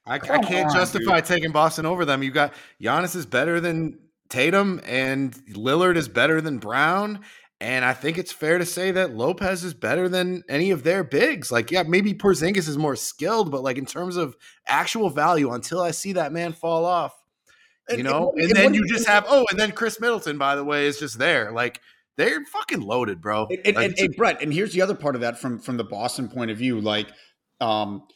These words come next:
Speaker 2: Porzingis, Time Lord, and Al Horford. I mean, I, as much as Al Horford is a buck, <sighs> that dude is fucking
Speaker 1: Brook Lopez is like all three of those guys combined, if you think
Speaker 2: And
Speaker 1: about
Speaker 2: they're
Speaker 1: his
Speaker 2: all,
Speaker 1: game.
Speaker 2: and, and from, from Boston's point of view, dude, all those dudes are hurt all the time.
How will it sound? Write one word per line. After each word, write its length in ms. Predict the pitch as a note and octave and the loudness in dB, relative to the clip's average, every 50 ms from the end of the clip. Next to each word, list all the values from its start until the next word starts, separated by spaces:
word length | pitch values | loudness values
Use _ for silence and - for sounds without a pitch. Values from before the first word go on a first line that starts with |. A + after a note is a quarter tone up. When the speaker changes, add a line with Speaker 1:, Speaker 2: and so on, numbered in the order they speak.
| _ _ _ _ _ _ _ _ - | _ _ _ _ _ _ _ _ -2
Speaker 2:
Porzingis, 600 | C3+ C3 A2+ C3 C3 D3 D#3+ G3 G3 F#3 - - - _ - | -2 -2 0 0 0 0 2 2 0 -2 -4 -10 -16 _ -6
Time 300 | - C#3+ C#3+ C#3+ C#3+ C#3+ | -2 0 2 2 2 2
Lord, 200 | C#3+ C#3+ C3+ C#3 | 2 2 2 0
and 120 | C3 B2 | -2 -2
Al 180 | B2 B2 B2+ A#2+ | 0 0 0 2
Horford. 480 | A#2 A#2+ B2 A#2+ - - G#2 G2+ F#2+ - _ _ _ _ _ _ _ _ _ _ _ _ - | 0 -2 -2 -2 -4 -12 -14 -14 -14 -16 _ _ _ _ _ _ _ _ _ _ _ _ -8
I 60 | C3 | -2
mean, 340 | C3+ C3+ C3 B2+ B2+ B2+ - - _ _ _ _ - | 2 2 2 2 0 -4 -10 -18 _ _ _ _ -6
I, 100 | B2 A#2+ - - _ _ - | -6 -6 -6 -16 _ _ -12
as 140 | A#2+ A2 G#2+ | -12 -10 -6
much 280 | B2 C3 D3+ - - F#3 | 0 0 0 0 2 -2
as 100 | D#3+ C#3+ | -4 -2
Al 200 | - C#3+ C#3+ C#3+ | 2 2 2 4
Horford 340 | A#2+ C#3 C#3 C#3 C#3 D3+ D3 C#3 | 4 2 -2 -2 0 -2 -2 -2
is 100 | A#2 G#2+ | -2 -4
a 60 | F#2 | -8
buck, 320 | - - C3+ B2+ - - - - - - - - - | -2 -2 -2 -2 -2 -6 -10 -10 -10 -8 -10 -10 -10
<sighs> 320 | - - - - - - | -10 -14 -16 -18 -14 -4
that 200 | A#2+ B2 C3 A2+ | 0 0 0 0
dude 120 | C3+ B2+ A2+ | 0 -4 -4
is 100 | G2 - | -4 -4
fucking 380 | - B2 A#2 - - A#2 A2 - - - - | 0 0 0 0 -2 -8 -8 -8 -14 -14 -6
Speaker 1:
Brook 180 | D#3+ G3 G3 G3+ | -4 -4 -2 2
Lopez 380 | A3 A#3+ B3+ B3 C4+ C4 G3 B3 | 4 4 4 6 4 2 2 0
is 100 | A#3 F#3+ | 0 0
like 160 | G3 E3+ D3+ | 0 0 2
all 140 | D#3 D#3 E3 | 2 2 2
three 200 | E3 E3+ D#3+ E3 | 2 0 0 0
of 60 | E3+ D#3+ | 2 2
those 140 | D3+ C3+ | 0 -2
guys 240 | - D3 C#3+ D3 C#3+ | 0 0 0 0 0
combined, 560 | - B2 G#2 F2 F#2 A#2+ C#3+ C3 G#2+ F2 - - _ _ | -4 -10 -6 -4 0 0 0 0 -2 -6 -10 -18 _ _
if 80 | - | -20
you 60 | A2 - | -16 -8
think 120 | - - | 0 2
Speaker 2:
And 80 | A#3 B3 | 4 4
Speaker 1:
about 160 | C#4 - - | 4 4 6
Speaker 2:
they're 120 | A3+ C#4 C4+ | 4 4 4
Speaker 1:
his 60 | B3 | 4
Speaker 2:
all, 80 | B3+ | 0
Speaker 1:
game. 120 | A#3 G#2+ - - | -2 -6 -10 -4
Speaker 2:
and, 100 | G#3+ A3 - F#3+ | -4 -4 -2 -4
and 100 | G#3 - | -8 -2
from, 320 | - A3 F#3 C#3 - F#3+ - | 0 -2 -2 -2 -6 -10 -12
from 220 | - - G#3+ F#3 | -8 -6 -4 -2
Boston's 400 | C#3+ D3+ D#3+ F#3+ G#3 - A3+ - - | -2 -2 -2 -2 -2 -4 -6 -10 -6
point 200 | - G3+ G#3 F#3 | -4 -2 -2 -2
of 60 | D3+ | -4
view, 100 | G3+ A#3 | -4 -4
dude, 180 | A3+ F#3 - - - | -4 -6 -6 -4 0
all 160 | E3 G3+ A#3 | 2 2 4
those 160 | A#3+ A#3 F#3+ | 4 2 0
dudes 220 | D#3 A#3+ B3+ A3 | 0 -2 0 2
are 80 | A#3 F#3+ | 2 0
hurt 300 | - - F#3 G#3+ F#3+ - - _ - - | 0 0 -2 -2 -2 -2 -10 _ -4 0
all 300 | C#3 D3+ D#3+ E3+ F3 E3 | 2 2 4 2 2 0
the 100 | F3 E3+ | -2 -4
time. 400 | - D3+ D#3+ F3+ F#3 - - | -4 -4 -4 -4 -4 -6 -8